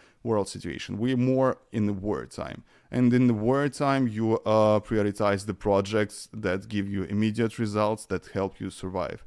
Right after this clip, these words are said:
And for most of the projects, I wouldn't say I P V six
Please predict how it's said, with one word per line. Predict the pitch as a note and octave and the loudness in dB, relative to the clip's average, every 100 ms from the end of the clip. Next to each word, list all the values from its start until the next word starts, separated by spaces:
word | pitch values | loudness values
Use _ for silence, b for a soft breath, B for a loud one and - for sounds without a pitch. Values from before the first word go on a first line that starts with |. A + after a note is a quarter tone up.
| B B B - | B B B -4
And | C3 | -4
for | B2 C3+ B2 | -2 0 0
most | A#2+ A#2+ B2 C3+ - - - | 2 2 2 0 -4 -14 -4
of | A#2 A2 G#2 G#2 | -2 -2 -4 -2
the | A2 G#2 G#2 G2 | 0 4 2 0
projects, | - G#2+ G#2+ B2 A#2 - | 0 0 2 -2 -2 -6
I | G2+ G2+ G2+ | -2 2 2
wouldn't | G#2 A2+ G#2+ | 0 0 -2
say | - G#2 G#2 G2+ G2 | 0 0 2 0 -2
I | |
P | F#2 A2+ | -2 -2
V | G#2 | -2
six | G#2 - A2 - - | -4 -2 -4 -4 -16